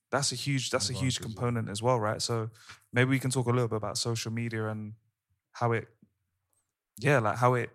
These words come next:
Speaker 1: fuels racism at the same time as
Speaker 2: I,
Speaker 1: well.
Speaker 2: I think you made a, you made a point earlier. You made an excellent point. Like, you know, when, back in the day, when, uh, there was a T V program,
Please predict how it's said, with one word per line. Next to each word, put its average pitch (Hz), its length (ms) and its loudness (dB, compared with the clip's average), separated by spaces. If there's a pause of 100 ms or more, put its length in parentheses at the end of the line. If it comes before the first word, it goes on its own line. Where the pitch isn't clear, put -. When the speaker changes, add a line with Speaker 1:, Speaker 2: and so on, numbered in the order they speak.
Speaker 1:
fuels 127 400 0
racism 113 460 0
at - 80 -8
the - 80 -8
same 113 220 -4
time 110 240 -4
as 101 100 0
Speaker 2:
I, 107 60 6
Speaker 1:
well. 110 80 0
Speaker 2:
I 101 40 4
think 117 200 4
you 117 80 6
made 110 180 6
a, 104 260 2 (440)
you 113 80 -2
made 117 80 8
a 113 40 8
point 107 240 4
earlier. 110 300 6
You 95 80 2
made 104 140 4
an 113 40 2
excellent 104 280 -4
point. 107 200 -4
Like, 92 220 -4
you 98 140 -6
know, 95 100 -6
when, 107 400 -4 (100)
back 107 180 -4
in 101 60 -4
the 98 60 -6
day, 110 260 -4 (440)
when, 110 320 4
uh, 104 100 2
there 104 100 2
was 101 120 4
a - 20 0
T 113 160 0
V 113 160 4
program, 104 540 4